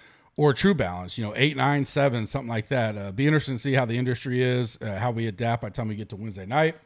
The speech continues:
I'll kick it off, Sweet sixteen like normal. Top,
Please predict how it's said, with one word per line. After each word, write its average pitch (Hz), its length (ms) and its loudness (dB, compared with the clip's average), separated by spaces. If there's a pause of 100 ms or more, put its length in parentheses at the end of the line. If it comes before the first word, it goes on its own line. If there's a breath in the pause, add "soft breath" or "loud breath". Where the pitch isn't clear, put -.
(340 loud breath)
I'll 135 120 2
kick 180 160 2
it 156 60 0
off, 156 200 4
Sweet 156 180 -4
sixteen 151 360 -2
like 120 160 -4
normal. 160 460 2 (920)
Top, - 520 2